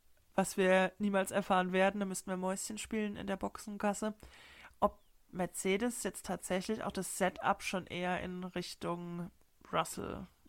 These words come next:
entwickelt oder einstellt, also dass es jetzt ihm wirklich schon zugutekommt und gar nicht mehr dem Hamilton.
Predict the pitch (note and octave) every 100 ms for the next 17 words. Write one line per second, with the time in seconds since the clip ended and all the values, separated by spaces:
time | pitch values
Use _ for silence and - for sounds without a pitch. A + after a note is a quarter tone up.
0 | _ - F3+ - F#3 - F#3+ F#3 - -
1 | - F3 F3 F3 F3 F3+ - F#3 F#3 -
2 | F#3 F#3 F3+ - E3+ F3 F3 F3 F3 -
3 | E3+ - G#3+ F#3+ F#3 - F3 F3 - F3+
4 | F3 F3 - E3+ E3+ E3+ E3+ - E3 E3+
5 | E3+ E3+ E3 - E3+